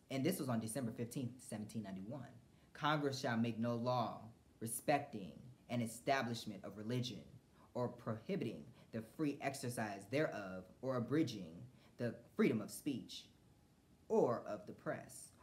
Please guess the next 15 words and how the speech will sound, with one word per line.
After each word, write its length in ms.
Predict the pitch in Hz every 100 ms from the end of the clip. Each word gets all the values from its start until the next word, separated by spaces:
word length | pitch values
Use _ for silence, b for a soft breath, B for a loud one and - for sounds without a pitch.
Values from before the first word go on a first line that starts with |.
| B
or 140 | 240 190
the 100 | 117
right 380 | 113 120 110 -
of 100 | 110
the 60 | -
people 500 | - 254 - 185 -
peaceably 600 | - 233 139 107 95 120 -
to 140 | 151 - 104 104 104
assemble 640 | - - 240 - - - - B B B - -
and 280 | 247 208 123
to 80 | -
petition 340 | 120 226 -
the 60 | 117
government 440 | 123 110 101 110 - -
for 300 | 131 117